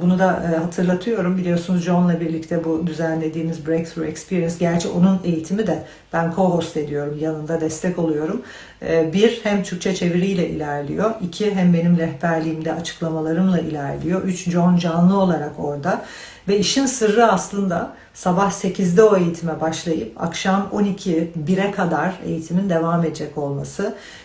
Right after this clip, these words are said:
Çünkü zihninizde, e, çocukluğunuzdan beri devam eden ama aslında nesiller boyu, yani ailenizden,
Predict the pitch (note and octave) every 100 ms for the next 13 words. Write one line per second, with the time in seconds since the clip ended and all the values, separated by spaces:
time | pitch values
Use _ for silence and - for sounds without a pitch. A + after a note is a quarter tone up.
0 | - - G#3 - G#3+ E3+ F3+ E3+ G3+ G#3
1 | F#3+ F#3+ E3+ - - - - - _ -
2 | D#3 D3+ F#3 E3+ F3 F3+ F3+ G3+ G3+ G3+
3 | F#3 F3 E3+ F3+ F3+ F3+ A3 F#3 E3 E3+
4 | - F3 F3 F#3 E3+ - F#3+ F3+ F#3 F#3
5 | D#3+ D3 D3+ D3 D3 D3 D#3 D#3 D#3 D#3+
6 | D3+ C#3+ D#3+